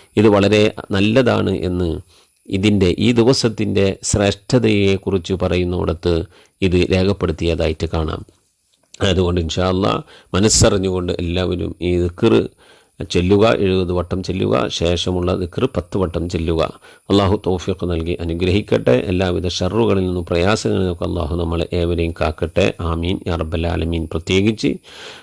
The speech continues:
മുഹറം പത്തിൻ്റെ ആദ്യ രാവ്, മുഹറം പത്തിൻ്റെ രാവ് എന്ന് പറഞ്ഞാൽ മുഹറം ഒമ്പതിൻ്റെ അന്ന് മഗ്രിബ് ബാങ്ക് കൊടുത്തത് മുതൽ നമ്മിലേക്ക് കടന്നു വരുന്നതാണ് മുഹറം പത്തിൻ്റെ രാവ്. ആ രാവ് ഹയാത്താക്കാൻ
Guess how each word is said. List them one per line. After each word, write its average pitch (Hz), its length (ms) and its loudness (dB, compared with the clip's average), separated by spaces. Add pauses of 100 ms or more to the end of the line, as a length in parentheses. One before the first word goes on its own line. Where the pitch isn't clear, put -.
(120)
മുഹറം 117 560 4
പത്തിൻ്റെ 107 640 -2 (160)
ആദ്യ 95 440 0
രാവ്, 85 320 2
മുഹറം 104 340 0
പത്തിൻ്റെ 123 480 4
രാവ് 85 300 2 (140)
എന്ന് 95 160 -2
പറഞ്ഞാൽ 92 380 0 (100)
മുഹറം 98 440 -2 (140)
ഒമ്പതിൻ്റെ 98 680 2
അന്ന് 90 240 0 (120)
മഗ്രിബ് 95 540 0 (140)
ബാങ്ക് 98 320 2
കൊടുത്തത് 98 420 0
മുതൽ 92 380 -2
നമ്മിലേക്ക് 92 460 -2
കടന്നു 87 340 0
വരുന്നതാണ് 85 560 0
മുഹറം 104 380 0
പത്തിൻ്റെ 120 400 0
രാവ്. 85 240 0 (560)
ആ 98 180 0
രാവ് 104 360 4 (140)
ഹയാത്താക്കാൻ 104 720 0